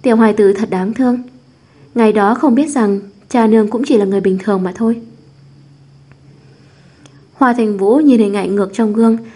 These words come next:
sờ sờ mặt mình, phiền muộn nói. "Hoàn hảo, hiện tại đã, đã trưởng thành,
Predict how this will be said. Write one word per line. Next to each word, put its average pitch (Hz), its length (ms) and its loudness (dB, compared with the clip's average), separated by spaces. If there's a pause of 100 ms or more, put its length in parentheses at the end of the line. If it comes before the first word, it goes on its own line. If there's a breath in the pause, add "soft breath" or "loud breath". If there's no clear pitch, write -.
(120)
sờ 233 220 0
sờ 226 180 0
mặt 208 200 -2
mình, 208 220 -2 (220)
phiền 190 220 0
muộn - 160 -6
nói. 180 280 -8 (1800 soft breath)
"Hoàn 226 280 0
hảo, 208 340 -2 (300 loud breath)
hiện 208 300 0
tại 196 260 -2
đã, 208 100 -4
đã 247 140 -2
trưởng 220 220 0
thành, 202 260 -4